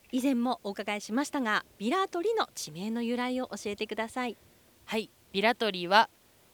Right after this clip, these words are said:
Speaker 2: ピラウトゥルというアイヌ語から来ていて、ピラが崖、ウトゥルが間ということで、崖の間という意味になります。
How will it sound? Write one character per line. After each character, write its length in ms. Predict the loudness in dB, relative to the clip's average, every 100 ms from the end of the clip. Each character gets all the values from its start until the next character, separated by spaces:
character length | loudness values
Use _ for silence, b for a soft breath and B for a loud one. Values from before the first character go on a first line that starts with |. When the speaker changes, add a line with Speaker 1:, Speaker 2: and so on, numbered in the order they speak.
| _
Speaker 2:
ピ 160 | -4 2
ラ 200 | 4 4
ウ 100 | 2
ト 120 | 0
ゥ 60 | 2
ル 180 | 0 0
と 120 | 2
い 140 | 4 4
う 60 |
ア 100 | 4
イ 80 | 2
ヌ 140 | 0
語 140 | 0 2
か 100 | 6
ら 180 | 6 4
来 100 | -10
て 140 | -4 -2
い 140 | -2
て、 340 | 4 4 4 -4 _
ピ 220 | -2 6
ラ 240 | 8 8 4
が 180 | -4
崖、 500 | 2 0 2 2 2 0 _ -4
ウ 140 | -2
ト 120 | 4
ゥ 40 | 4
ル 160 | 4
が 220 | 2 4 6
間 380 | 4 6 6
と 120 | 6 -4
い 100 | -4
う 60 |
こ 140 | -6 -6
と 160 | 0
で、 180 | 2 4
崖 320 | 6 6 6
の 220 | 6 6 6
間 340 | 6 6 6
と 140 | 6
い 120 | 0 0
う 40 |
意 140 | -2
味 120 | -6 -6
に 120 | -8
な 120 | -6
り 120 | -4
ま 160 | -4 -4
す。 280 | -4 -12